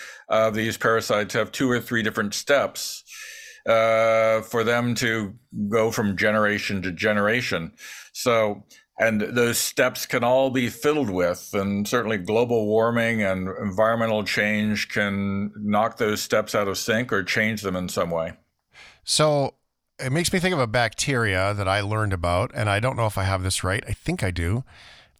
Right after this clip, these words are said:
Speaker 2: Um, I know that at least the, the, the, the illness is called Giardia. I don't know what the bacteria is called. It's, it's, uh,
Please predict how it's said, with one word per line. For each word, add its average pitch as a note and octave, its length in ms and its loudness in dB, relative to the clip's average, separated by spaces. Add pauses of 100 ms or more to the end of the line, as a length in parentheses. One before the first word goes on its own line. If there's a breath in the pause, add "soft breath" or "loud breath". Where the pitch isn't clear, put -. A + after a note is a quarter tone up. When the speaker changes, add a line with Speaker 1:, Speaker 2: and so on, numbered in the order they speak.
(160)
Speaker 2:
Um, G2+ 380 0
I B2 100 0
know D#3 140 2
that B2 180 0
at A#2+ 80 0
least C3+ 220 -2
the, G#2 160 -2
the, G2+ 160 -6
the, G2 500 -4 (180)
the G2 240 -6
illness D3+ 360 0
is G2+ 80 -2
called G#2 260 -2
Giardia. F#2+ 600 -2 (100)
I F#2+ 40 -6
don't F#2+ 60 -2
know G2 80 -2
what F#2+ 100 -4
the E2 60 -10
bacteria F2+ 420 -4
is F2+ 100 -4
called. F2 340 -6 (320 loud breath)
It's, - 260 -2
it's, - 480 -4
uh, G#2 160 2